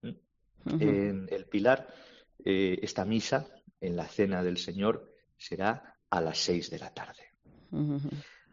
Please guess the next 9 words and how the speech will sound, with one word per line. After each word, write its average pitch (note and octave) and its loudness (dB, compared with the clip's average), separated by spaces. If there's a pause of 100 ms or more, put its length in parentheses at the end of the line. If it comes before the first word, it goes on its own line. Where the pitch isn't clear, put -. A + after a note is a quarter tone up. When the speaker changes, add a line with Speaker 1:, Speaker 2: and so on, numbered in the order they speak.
(180)
Speaker 1:
Al A2 6
día A#2+ 8
siguiente, C#3+ 6
Viernes G2+ 4
Santo, C3 4 (340)
eh, F#2+ 6
adelantamos G2 4 (320)
una G2 6
hora. A#2+ 8